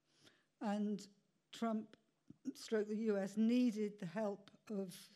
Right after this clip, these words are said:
China to put pressure on North Korea. And so essentially Trump offered a deal to China, which is that there would be a calming of relations between the U S and China,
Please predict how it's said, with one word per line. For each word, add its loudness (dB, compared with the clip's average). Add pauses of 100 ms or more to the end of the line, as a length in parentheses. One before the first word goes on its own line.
(100)
China -4 (460)
to -6
put -4
pressure -4
on -4
North -6
Korea. -8 (640)
And -4
so -2
essentially -4
Trump -8 (160)
offered -6
a -8
deal -4 (760)
to -10
China, -8
which -8
is -6
that -8
there -4
would -8
be -2
a -4 (280)
calming -4 (840)
of -8
relations -4
between -4 (480)
the 0
U 0
S -4
and -6
China, -2